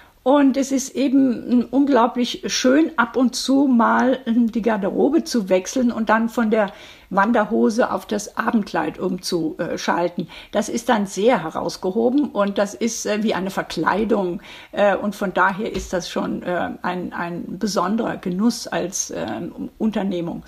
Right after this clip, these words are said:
Aber, ähm, hinzufügen möchte ich auch noch, dass, ähm, unser Verhältnis zu den Festspielen auch stark von Michael Fischers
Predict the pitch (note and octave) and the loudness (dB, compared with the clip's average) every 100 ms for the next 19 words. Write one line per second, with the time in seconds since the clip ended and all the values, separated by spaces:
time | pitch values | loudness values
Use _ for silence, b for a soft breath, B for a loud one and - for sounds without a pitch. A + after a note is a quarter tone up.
0 | B B B B - G#3+ A#3 G#3 - - | B B B B -2 2 2 0 -10 -10
1 | G3 G3 - A#3 - E4 D#4 C#4+ C#4+ B3+ | -8 -6 0 0 2 2 4 4 6 4
2 | B3+ - A#3+ - A#3 A#3 - A3+ A3+ - | 2 -2 -4 0 0 -2 -2 -2 -2 -8
3 | - F#3+ F#3+ F#3+ F3+ - A3 G#3 G#3+ G#3 | -8 -4 -4 -4 -8 -8 -6 -4 -4 -4
4 | A#3 B3 - A3+ G3+ F3+ F3 B B B | -4 -6 -6 -8 -6 -6 -8 B B B
5 | B - C#4 C#4+ - - C4+ D4 F4 E4 | B -2 -2 -2 -6 2 6 6 6 4
6 | A#3+ - - G#3+ A3+ - B3+ A3+ A3+ G3 | 2 2 0 2 2 0 0 0 0 -2
7 | G3 - C#4 D#4 D#4+ D#4+ | -4 -4 -2 2 2 0